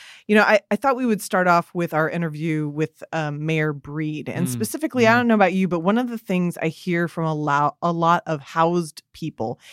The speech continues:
Speaker 1: is that they're afraid of welcoming navigation centers into their neighborhood. These are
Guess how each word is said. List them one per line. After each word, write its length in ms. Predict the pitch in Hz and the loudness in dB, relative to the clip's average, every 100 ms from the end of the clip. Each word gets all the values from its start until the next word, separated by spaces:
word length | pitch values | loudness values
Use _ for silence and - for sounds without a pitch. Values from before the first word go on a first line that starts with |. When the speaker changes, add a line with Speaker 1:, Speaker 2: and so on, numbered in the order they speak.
| - - | -20 -8
Speaker 1:
is 100 | 170 | -2
that 160 | 170 165 | -2 0
they're 140 | 151 | -2
afraid 580 | 147 - 170 185 214 - | -2 -4 -2 0 -2 -2
of 100 | 170 | -4
welcoming 500 | 165 160 151 160 156 | 0 0 0 -4 -4
navigation 600 | 151 147 151 147 147 147 139 | -4 -4 -4 -6 -6 -6 -8
centers 500 | 143 139 143 143 - | -8 -8 -6 -8 -6
into 280 | 170 165 - | -6 -6 -4
their 160 | 156 | -4
neighborhood. 540 | 151 147 139 135 - - | -2 -4 -4 -6 -8 -4
These 240 | 170 175 - | -4 -4 0
are 300 | 156 147 | 2 2